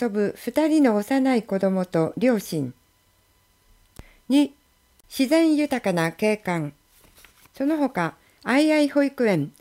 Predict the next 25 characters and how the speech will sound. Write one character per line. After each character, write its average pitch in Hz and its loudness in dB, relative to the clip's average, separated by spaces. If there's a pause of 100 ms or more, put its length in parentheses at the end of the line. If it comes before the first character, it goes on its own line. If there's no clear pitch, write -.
(160)
大 294 4
母 277 2
小 262 -2
学 233 -4
校、 147 -2 (300)
栄 277 2
中 254 0
学 226 -4
校、 139 -4 (460)
栄 269 2
ス 196 -10
マ 233 0
ー 254 -4
ト 226 -2
イ 220 0
ン 220 -2
タ 208 -4
ー 196 -6
チ 202 -4
ェ 196 0
ン 165 -2
ジ、 131 -10 (360)
帯 254 2
織 269 4
駅、 190 -2